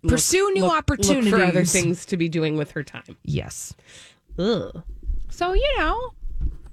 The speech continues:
Speaker 1: I mean, okay, when, when it, uh, that part about he's gonna keep cashing the checks while letting others on the show do all the talking, I mean, I don't know.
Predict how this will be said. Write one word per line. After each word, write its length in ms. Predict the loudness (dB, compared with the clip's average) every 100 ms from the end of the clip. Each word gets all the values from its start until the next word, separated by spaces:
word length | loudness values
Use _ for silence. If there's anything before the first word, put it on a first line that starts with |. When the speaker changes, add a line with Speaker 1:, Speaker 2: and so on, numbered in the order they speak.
| -20 -2 4
Speaker 1:
I 80 |
mean, 300 | 6 4 2 -2 -12 -4
okay, 280 | 2 2 0 _ -10
when, 360 | -2 2 2 0 0
when 220 | 2 4
it, 160 | 2 -4 _ _ _ -20
uh, 80 | -16 -4
that 260 | -2 -2
part 240 | 0 2 2
about 400 | 4 4 2 -2
he's 440 | -10 -4 -2 -2 -4
gonna 240 | 0 0
keep 240 | 0 -8
cashing 380 | -4 -2 0 0
the 60 | -2
checks 320 | -2 -4 -2
while 260 | 0 2 2
letting 320 | 2 2 2 0
others 340 | 0 0 0
on 140 | 2
the 80 | 0
show 240 | 0 0 2
do 180 | 2
all 140 | 0 0
the 100 | -2
talking, 640 | -2 -4 -2 -2 0 -2 _ _ _ _ _ _ _ 0
I 80 | 4
mean, 340 | 6 4 2 -4 _ _ _ _ _ _ _ _ _ _ _ _ _ _ _
I 140 | 0 2
don't 160 | 4
know. 260 | 4 0 -6